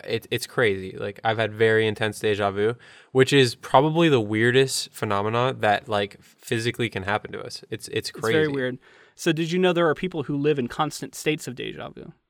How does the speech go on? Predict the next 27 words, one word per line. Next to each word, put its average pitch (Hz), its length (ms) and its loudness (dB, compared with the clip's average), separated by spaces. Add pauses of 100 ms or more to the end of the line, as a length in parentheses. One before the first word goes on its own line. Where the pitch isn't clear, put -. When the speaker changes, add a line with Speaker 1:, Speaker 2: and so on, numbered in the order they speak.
(1040)
Speaker 1:
So - 160 -2
they're 110 180 2
liv-, 107 360 -2
so 117 120 2
basically 127 400 4
what 117 60 0
you're 110 100 0
telling 110 200 -2
me 107 80 -2
is 104 100 -4
they're 104 140 -4
living 101 600 -2 (440)
in 107 100 -6
the 104 60 -6
<laughs> - 120 -14
past - 580 -2 (680)
actively. 101 640 2
Speaker 2:
They 160 260 4
believe 170 520 -2
they're 151 240 2
living 165 380 2
a 147 80 0
life 139 360 0
that 139 120 -6
they've 131 180 -6
already 123 320 -4
lived. 120 480 -8